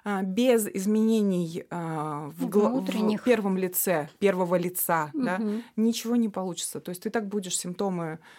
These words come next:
Speaker 1: ну, там, тренинг, тренинг, тренинг. Чего вот они-то не понимают, ничего, тренер плохой, наверное.
Speaker 2: Да, я, я
Speaker 1: Да.
Speaker 2: согласна с этим. Ну, так как часто стал, ну, работаю, да, в, в
Speaker 1: Мгм.
Speaker 2: этой, в этом направлении,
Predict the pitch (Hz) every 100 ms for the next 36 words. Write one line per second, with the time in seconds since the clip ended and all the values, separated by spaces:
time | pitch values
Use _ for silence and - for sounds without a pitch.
0 | - 359 208 175 262 247 202 - 196 220
1 | 190 170 220 214 165 - - 269 233 185
2 | 170 - 160 151 165 170 170 165 160 160
3 | - _ - 190 170 147 - 143 151 139
4 | 165 160 156 165 185 202 196 233 220 214
5 | 214 214 - 240 220 165 233 226 226 -
6 | 208 - 202 - 202 202 240 220 214 -
7 | - 220 - 208 196 190 190 190 - 202
8 | 214 269 247 208 196 220 262 - 233 240
9 | 226 214 285 302 208 196 185 220 202 214
10 | 185 208 202 214 202 196 208 208 269 294
11 | 202 196 196